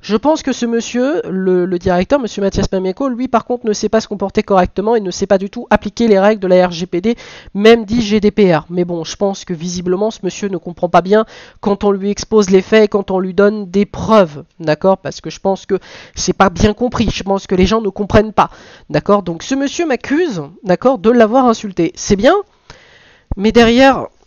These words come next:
où sont les preuves ? Ça fait un an que je les attends. Ce monsieur coupe tout contact par Facebook,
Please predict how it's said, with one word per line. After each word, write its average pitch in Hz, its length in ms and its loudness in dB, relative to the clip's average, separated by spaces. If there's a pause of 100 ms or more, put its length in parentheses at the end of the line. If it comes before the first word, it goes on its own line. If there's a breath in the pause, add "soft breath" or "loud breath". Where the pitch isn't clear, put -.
où 302 160 -4
sont 392 240 -2
les 294 100 2
preuves ? 208 460 -2
Ça 214 180 -2
fait - 300 -4
un 247 180 4
an 226 140 2
que 226 160 -2
je 190 100 -4
les 190 180 0
attends. 226 380 0
Ce - 160 -6
monsieur 233 500 -4
coupe 247 280 -12
tout 370 100 -4
contact - 560 0
par - 220 -10
Facebook, 240 580 -2